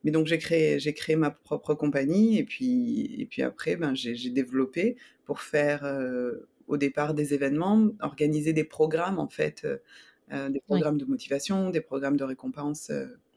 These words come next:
Speaker 1: comme je parlais tout à l'heure.
Speaker 2: Ça, on connaît pas en France aussi, hein.
Speaker 1: On connaît pas en France ?
Speaker 2: Et de récompenser ses meilleurs salariés et compagnie, là ?
Speaker 1: Mais c'est, ça, c'est, c'est les Français, hein, mes clients sont des Français, hein.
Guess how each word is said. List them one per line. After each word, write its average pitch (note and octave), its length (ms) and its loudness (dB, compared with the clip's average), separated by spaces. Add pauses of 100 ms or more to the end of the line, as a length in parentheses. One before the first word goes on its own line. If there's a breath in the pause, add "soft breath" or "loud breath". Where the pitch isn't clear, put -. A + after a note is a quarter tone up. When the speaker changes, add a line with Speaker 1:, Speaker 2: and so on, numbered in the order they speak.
(160)
Speaker 1:
comme D3 180 -2
je D3 80 -2
parlais C#3+ 240 -2
tout - 160 -12
à D3+ 80 -6
l'heure. G3 200 0 (460 loud breath)
Speaker 2:
Ça, G3 120 2
on F#3 80 0
connaît F#3+ 240 4
pas F#3 140 0
en F3 100 4
France E3+ 320 -2
aussi, E3+ 260 -2
hein. G#3+ 100 -2 (400)
Speaker 1:
On - 40 -4
connaît E3+ 200 4
pas F#3+ 120 4
en F#3+ 40 0
France ? G3+ 280 0
Speaker 2:
Et G3 100 2
de F#3 100 2
récompenser F#3 600 2
ses F#3 200 2
meilleurs F3+ 280 4
salariés F#3+ 420 4
et G3 60 4
compagnie, G#3 420 2
là ? B3 120 6
Speaker 1:
Mais E3+ 40 4
c'est, - 220 0
ça, - 160 4
c'est, E3 240 0
c'est - 120 0
les D3 80 2
Français, F3+ 300 -2
hein, G#3 80 6
mes D#3+ 140 2
clients F3+ 180 -2
sont D#3 140 -2
des - 80 -4
Français, F#3 300 -8
hein. G#3+ 100 -8